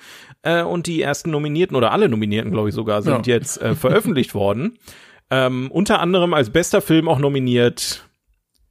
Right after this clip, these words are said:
Speaker 2: Ja, da, Don't Look Up, also.
Speaker 1: Ja,
Speaker 2: <laughs>
Speaker 1: wer hätt's gedacht? Also, ich, ich,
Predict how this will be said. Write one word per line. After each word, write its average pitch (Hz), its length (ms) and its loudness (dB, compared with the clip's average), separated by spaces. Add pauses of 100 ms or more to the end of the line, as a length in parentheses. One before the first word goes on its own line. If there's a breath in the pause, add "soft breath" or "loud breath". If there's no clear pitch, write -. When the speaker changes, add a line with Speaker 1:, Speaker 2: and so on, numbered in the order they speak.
Speaker 2:
Ja, 67 180 -12 (300)
da, 67 180 -10 (140)
Don't 78 180 -10
Look 117 160 -4
Up, 196 320 -2
also. 95 480 -6 (480 soft breath)
Speaker 1:
Ja, 107 180 -4 (100)
Speaker 2:
<laughs> - 120 -20
Speaker 1:
wer 139 420 -2
hätt's 139 140 0
gedacht? 147 480 0
Also, 113 460 0 (180)
ich, - 240 -10 (240)
ich, 135 160 -4